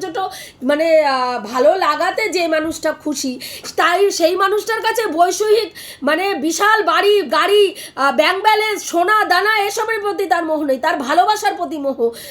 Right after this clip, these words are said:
তো সেই জিনিসটা সে পায়নি বলে আজকে বেরিয়ে এসছে। কিন্তু আজকে যখন বেরিয়ে এসছে, তাকে কিন্তু চরিত্রহীনের তকমা দিতে একবারও দ্বিধা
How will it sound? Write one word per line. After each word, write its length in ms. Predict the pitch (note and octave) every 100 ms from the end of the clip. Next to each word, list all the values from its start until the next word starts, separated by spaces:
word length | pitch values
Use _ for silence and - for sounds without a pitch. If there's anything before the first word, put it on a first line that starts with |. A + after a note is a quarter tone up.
| -
তো 160 | - A#4+
সেই 320 | - F4 G4+
জিনিসটা 500 | D4+ D4 E4+ G4+ G#4
সে 140 | G4 E4 E4
পায়নি 300 | C#4 D4+ F#4
বলে 180 | G4 E4+
আজকে 220 | E4 -
বেরিয়ে 280 | C#4 C#4+ C#4
এসছে। 180 | C4+ C#4
কিন্তু 480 | C#4+ G4 - C4+ A#3+ - -
আজকে 380 | B3 D4+ - G#4+ A4+ A#4 F4+
যখন 320 | G#3+ C#4 G4 G#4+ D#4
বেরিয়ে 300 | D4+ F4 G#4+ A4+
এসছে, 160 | A4
তাকে 280 | G4 D#4+ G4
কিন্তু 280 | E4+ G#4 G#4+
চরিত্রহীনের 680 | G#4 F4+ F#4+ G4+ G4 G#4 G#4
তকমা 340 | F#4 E4+ G4 G4
দিতে 220 | G4+ G4+
একবারও 400 | F4+ D#4 F#4 G4
দ্বিধা 240 | D#4+ D#4